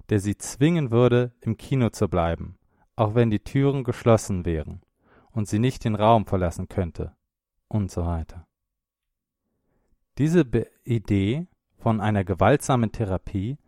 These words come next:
die der erwachsenen Frau die Wiederholung der beängstigenden Erfahrungen mit dem Vater anbieten würde, hört sich wie eine makabre Fantasie an. Aber sie passt genau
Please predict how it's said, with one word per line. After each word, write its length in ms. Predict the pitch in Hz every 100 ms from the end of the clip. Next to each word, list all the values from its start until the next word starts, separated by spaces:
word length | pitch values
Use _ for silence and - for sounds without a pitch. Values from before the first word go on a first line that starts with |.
| _ _ _ - -
die 80 | 110
der 140 | 113
erwachsenen 640 | 104 95 120 - - 127 113
Frau 360 | - 104 117
die 200 | 110 104
Wiederholung 640 | 98 101 85 - 156 160 113
der 160 | 98 90
beängstigenden 1040 | 101 - 131 180 - - 110 98 95 98
Erfahrungen 800 | 98 - 95 95 117 120 117 107
mit 180 | 117 -
dem 140 | 98
Vater 440 | - 113 113 - 107
anbieten 500 | 135 120 107 98 92
würde, 340 | 95 110 151 _ _ _ - _ _ _
hört 240 | 131 160
sich 180 | 165 120
wie 120 | 131
eine 180 | 117 110
makabre 640 | 107 - - 117 120 110
Fantasie 560 | - 101 104 87 90 87
an. 200 | 80 82 _ _ _ _ _ _ _ _ _ - -
Aber 160 | - 110
sie 140 | 123
passt 400 | - 156 156 -
genau 580 | 127 110 104 90 82 -